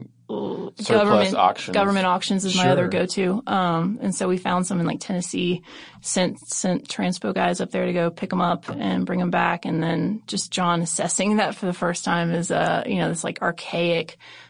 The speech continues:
Speaker 1: mess of wires and different things. And, um, but he rewired those and they looked great on camera
Speaker 3: Wow.
Speaker 1: also, so.
Speaker 3: Uh, it's, it's kinda funny. I, I did an interview. It's actually going to be the episode that follows this one, uh,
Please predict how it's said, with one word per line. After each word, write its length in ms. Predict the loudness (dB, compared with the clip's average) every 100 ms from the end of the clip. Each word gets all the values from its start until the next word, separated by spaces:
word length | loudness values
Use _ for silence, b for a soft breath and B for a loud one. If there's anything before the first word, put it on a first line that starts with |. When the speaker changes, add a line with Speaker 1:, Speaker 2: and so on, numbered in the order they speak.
| -2
Speaker 1:
mess 340 | 0 0 -2
of 180 | -6 -10
wires 600 | -6 -2 0 0 0 -2
and 200 | -2 -2
different 260 | -2 -4 -6
things. 360 | -4 -4 -4 -4
And, 280 | -4 -6 B B B B -4
um, 280 | 0 0
but 100 | -2 -4
he 360 | -4 -2 -4 -10 -12
rewired 440 | -4 -2 -2 -2
those 280 | -2 -2 -2
and 160 | -2 -2
they 80 | -4
looked 220 | -6 -8
great 180 | -6 -4
on 100 | -4
camera 340 | -4 -4 -4
Speaker 3:
Wow. 280 | -2 -2 -2
Speaker 1:
also, 340 | -2 -4 -8 -8 -12
so. 220 | -12 -10 -10 _ -6
Speaker 3:
Uh, 260 | -4 -4 -6 -10
it's, 300 | -8 -6 -8 -6
it's 160 | -6 -2
kinda 240 | -2 -2
funny. 300 | -2 -2 -2
I, 240 | -4 -4 -6
I 100 | -6
did 260 | -4 -2 -2
an 240 | -2 -6 -8
interview. 560 | -6 -4 -4 -6 -6
It's 440 | -8 -10 -10 -12 -12
actually 320 | -12 -10 -12 -10
going 280 | -8 -8
to 60 | -8
be 240 | -10 -10
the 380 | -8 -8 -10 -6 -4
episode 340 | -2 0 -2
that 140 | -2
follows 480 | -4 -2 0 -2 -4
this 280 | -6 -8 -8
one, 380 | -10 -12 -12 -14 b b b b
uh, 360 | -8 -4 -4 -8